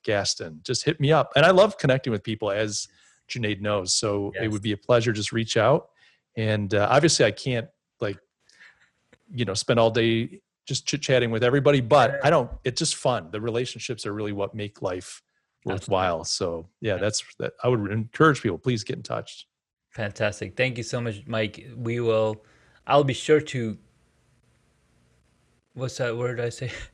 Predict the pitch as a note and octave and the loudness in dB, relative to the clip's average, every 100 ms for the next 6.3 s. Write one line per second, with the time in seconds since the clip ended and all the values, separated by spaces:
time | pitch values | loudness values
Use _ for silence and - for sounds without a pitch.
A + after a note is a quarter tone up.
0 | _ - - - C3+ B2 E3+ E3 C#3 C3 | _ -20 -16 0 0 2 4 6 4 2
1 | B2+ - C3+ A#2 A2+ A2+ - G#2 F#2+ D#3 | -4 -4 -2 0 0 0 -4 -6 -2 2
2 | C#3+ C#3 B2+ - - _ - - _ - | 2 2 0 -4 -12 _ -20 -20 _ -10
3 | A2+ A#2+ A2+ A2 G#2+ G#2+ - A2 - G#2+ | -6 -4 -6 -6 -4 -2 -4 -10 -8 -8
4 | - G#2 F#2 G#2+ G#2+ G#2 G2 F#2+ F#2 F#2 | -6 -10 -4 -4 -4 -4 -6 -6 -6 -8
5 | _ _ _ _ _ _ _ - A#2 G#2 | _ _ _ _ _ _ _ -12 -6 -2
6 | G#2+ G2+ G2 | 0 0 -2